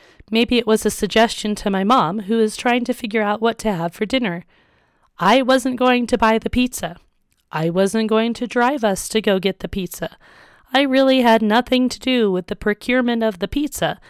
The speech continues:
aside from making the suggestion and the fact that if my suggestion was taken, my mom would make the effort to get pizza for everyone in the family.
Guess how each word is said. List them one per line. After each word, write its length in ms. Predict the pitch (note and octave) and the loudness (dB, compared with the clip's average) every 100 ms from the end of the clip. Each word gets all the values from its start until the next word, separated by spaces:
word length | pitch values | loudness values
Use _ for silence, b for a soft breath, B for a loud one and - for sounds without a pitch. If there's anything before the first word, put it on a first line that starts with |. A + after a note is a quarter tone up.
| b b _ | b b _
aside 420 | A3+ - A#3+ B3 | -2 4 4 4
from 220 | - C4 A#3 | 0 0 2
making 360 | A3 - A3+ | 0 0 0
the 100 | A3+ | 0
suggestion 720 | - A3+ B3+ B3+ - F3 F3+ b b b b | -2 -2 0 -2 -2 -8 -10 b b b b
and 140 | A#3 A#3 | 0 0
the 60 | |
fact 320 | - G#3 G#3+ | 2 2 2
that 180 | G#3+ G3 - | -2 -2 0
if 220 | D4+ - | 0 2
my 120 | C4 | 0
suggestion 560 | - G#3+ A#3 A#3 - A3 | 0 -2 0 0 0 -4
was 140 | G3+ | -2
taken, 420 | C#4 C#4+ G3+ G#3 - b b b | -4 -4 -4 -6 -10 b b b
my 240 | - G#3 B3+ | 0 4 6
mom 380 | C#4 C4+ G3+ A3 | 6 4 4 2
would 160 | A3 | 2
make 260 | A3 A3+ - | 2 -2 -4
the 160 | A3+ | -2
effort 320 | B3 A#3+ G3 - | 0 -2 -6 -10
to 120 | G3 | -4
get 220 | A#3 - | -4 -2
pizza 400 | C4 C4 - E3+ | -4 -4 -2 -4
for 200 | - F#3 | -2 -2
everyone 400 | G3 F#3+ F#3 F#3+ | -2 -2 -2 -2
in 80 | G3+ | -4
the 100 | A3 | -4
family. 580 | - B3+ G#3 E3+ F3+ | -2 -2 -2 -6 -12